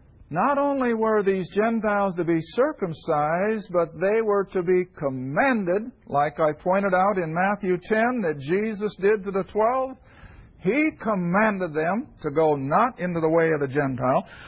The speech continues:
<clears throat> These Pharisees are commanding these Gentile believers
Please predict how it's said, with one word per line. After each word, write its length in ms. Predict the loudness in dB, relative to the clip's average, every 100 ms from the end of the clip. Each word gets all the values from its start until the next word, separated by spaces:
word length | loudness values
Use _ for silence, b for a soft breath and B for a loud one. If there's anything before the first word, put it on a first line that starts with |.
| B B B
<clears throat> 400 | 4 6 4 2
These 540 | -4 2 2 2 -6 2
Pharisees 840 | 4 4 0 -2 0 0 0 -4 0
are 240 | 2 2
commanding 1080 | -2 -8 -8 -6 -4 -2 0 -2 -2 -2 -2
these 340 | 0 -2 -4
Gentile 800 | -6 -2 -2 -2 -4 -2 0 -2
believers 680 | -2 0 2 2 2 -2